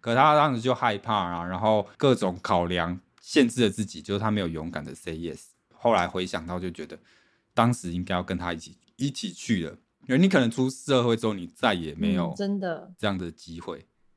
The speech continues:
Speaker 1: 而且你身边你可能再也没有那个人可以陪你去做这么疯狂的事情。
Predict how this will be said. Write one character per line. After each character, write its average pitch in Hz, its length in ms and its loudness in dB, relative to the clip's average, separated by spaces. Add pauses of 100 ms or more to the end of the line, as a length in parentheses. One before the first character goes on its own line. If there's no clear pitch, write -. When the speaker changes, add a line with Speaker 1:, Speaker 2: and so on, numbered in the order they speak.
Speaker 1:
而 147 80 0
且 127 320 4
你 123 140 0
身 135 300 4
边 127 180 6
你 123 100 2
可 113 100 -2
能 98 120 0
再 113 180 2
也 90 120 0
没 90 100 -4
有 101 100 -2
那 98 100 0
个 92 120 -4
人 85 360 -8 (140)
可 - 120 -2
以 101 60 4
陪 92 200 -2
你 92 140 -2
去 95 160 -6
做 90 300 -4
这 90 100 -6
么 78 200 -4
疯 82 240 -10
狂 - 160 -10
的 - 80 -14
事 - 160 -16
情。 - 200 -18